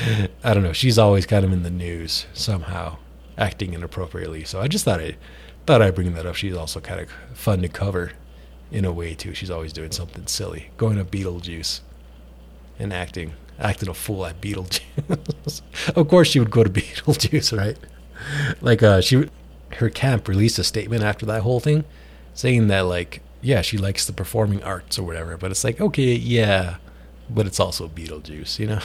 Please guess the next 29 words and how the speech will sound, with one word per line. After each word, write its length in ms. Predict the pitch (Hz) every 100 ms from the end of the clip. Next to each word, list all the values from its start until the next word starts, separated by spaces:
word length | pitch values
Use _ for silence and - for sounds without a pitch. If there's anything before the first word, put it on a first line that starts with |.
| - - - - -
<laughs> 240 | 143 - - - - - - - - 156 135 117 107 101 -
Oh, 340 | 170 196 170
what 120 | 131
am 80 | 127
I 100 | 120
even 200 | 113 92
talking 380 | - 123 127 107
about 260 | 92 90
anymore, 380 | 87 87 87 85
guys? 420 | 85 80 80 - - -
You 60 |
know 100 | 120
what? 200 | 151 147 - - -
I 100 | -
think 180 | 127 101
I'm 120 | 90 90
gonna 180 | 101
get 160 | 101 101
out 180 | 117 104
of 40 |
here. 200 | 87 95 - - - 147 -
<laughs> 1200 | 147 - 131 - - - - - - - - -
I 100 | 147
appreciate 560 | 123 120 98 113 101 -
you 180 | 98 - -
so 200 | - 98
much 240 | 92 85
for 120 | -
listening. 460 | 104 123 113 107